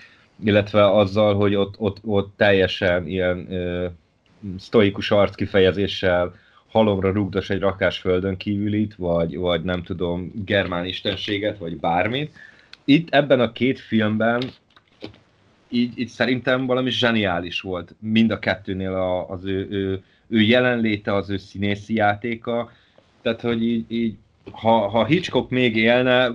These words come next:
valószínűleg akkor ő, ő lenne az új múzsája,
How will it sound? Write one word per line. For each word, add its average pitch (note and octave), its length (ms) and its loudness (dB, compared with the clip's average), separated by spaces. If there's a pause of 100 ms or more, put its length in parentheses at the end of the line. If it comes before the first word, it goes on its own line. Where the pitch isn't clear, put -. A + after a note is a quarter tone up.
(140)
valószínűleg A2 800 2
akkor G2 280 -2
ő, G2 340 2
ő G2+ 160 2
lenne G2 260 4
az F#2 140 -2
új G2+ 160 -2
múzsája, G#2+ 800 0